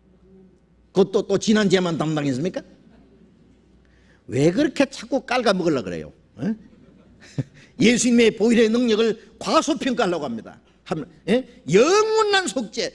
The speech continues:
완전 구원인데 그걸 자꾸 과소평가해가지고 조금만 쌓였다고. 믿기만 믿어도 조금만 믿어라.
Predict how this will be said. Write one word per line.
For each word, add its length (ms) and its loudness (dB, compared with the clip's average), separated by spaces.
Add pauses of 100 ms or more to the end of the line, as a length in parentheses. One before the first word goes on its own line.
완전 500 0
구원인데 380 -4
그걸 400 -6
자꾸 400 -6
과소평가해가지고 1040 -4 (240)
조금만 480 -6
쌓였다고. 440 -8 (960)
믿기만 480 -2
믿어도 440 -6
조금만 520 -6
믿어라. 300 -10